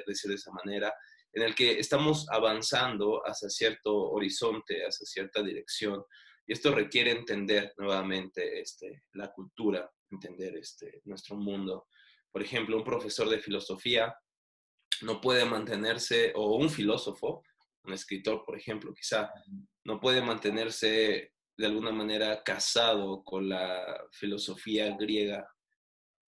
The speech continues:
sin estudiar la filosofía, ah, alemana, sin estudiar la filosofía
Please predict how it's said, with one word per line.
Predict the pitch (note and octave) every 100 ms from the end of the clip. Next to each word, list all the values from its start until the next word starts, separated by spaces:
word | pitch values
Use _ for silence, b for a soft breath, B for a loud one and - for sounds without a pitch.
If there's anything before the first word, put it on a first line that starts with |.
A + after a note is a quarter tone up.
| _ -
sin | - A#2 A#2
estudiar | A2 - A#2 A2 A#2+ B2+ A2+
la | G#2
filosofía, | G2+ G2+ G2+ G#2 G2 - A2 G#2+ G#2 -
ah, | G#2 G#2 G2+ G2 -
alemana, | G#2 G#2 G2+ A2 G#2+ G2+ G2 _ _ _ _ _
sin | - G#2+
estudiar | G#2 - G#2+ A2 A2+
la | A2
filosofía | - G#2 G2+ G#2+ G2+ A2+ A2+ A2 G#2